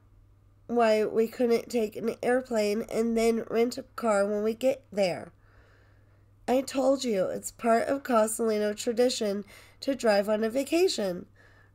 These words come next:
Raphael told her. It was a month after they'd left,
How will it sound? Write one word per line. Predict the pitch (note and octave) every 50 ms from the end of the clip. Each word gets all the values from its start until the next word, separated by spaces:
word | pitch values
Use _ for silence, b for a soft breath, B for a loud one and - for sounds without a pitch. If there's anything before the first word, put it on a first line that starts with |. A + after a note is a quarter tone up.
| b -
Raphael | A#3 A#3 A3+ G#3+ G#3+ A3+ G#3+ G3+ F#3+ F#3
told | F#3 - - G#3 G3+ G3 G3
her. | F#3+ F#3 G3 A#3 A#3+ B B B B B B B B -
It | A#3+ B3 A3+ - -
was | A#3+ A#3 A3+ B3
a | A3
month | A3+ A3+ A#3 C4 D4+ D#4 - -
after | - G#3+ G#3+ A3 A3 A3 B3 A#3
they'd | A3+ G3+ A#3 A3+ A3 G#3 G#3 G#3+ G#3+ A3 - _ _ _
left, | - A#3 A3+ A3 G#3 F#3 F3+ G3+ G3 -